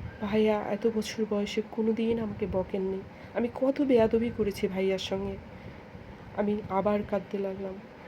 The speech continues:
ভাইয়ার সেই মধুময় স্মৃতিগুলি বাবার উপর ভীষণ অভিমান জমা হতে লাগলো। "বাবা, আমি না হয় একটা ভুল করেছিলাম,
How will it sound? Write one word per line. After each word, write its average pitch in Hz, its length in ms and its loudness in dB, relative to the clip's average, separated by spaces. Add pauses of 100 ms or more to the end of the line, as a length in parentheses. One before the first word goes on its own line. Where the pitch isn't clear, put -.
(120)
ভাইয়ার 220 280 4
সেই 226 200 2
মধুময় 214 420 2
স্মৃতিগুলি 214 640 -4 (540)
বাবার 208 340 8
উপর 214 280 6
ভীষণ 202 400 0
অভিমান 196 380 0
জমা 190 240 2
হতে 190 280 -4
লাগলো। 185 300 -4 (640)
"বাবা, 202 320 6 (200)
আমি 220 200 4
না 233 60 4
হয় 226 200 2
একটা 226 200 2
ভুল 220 260 0 (120)
করেছিলাম, 208 520 2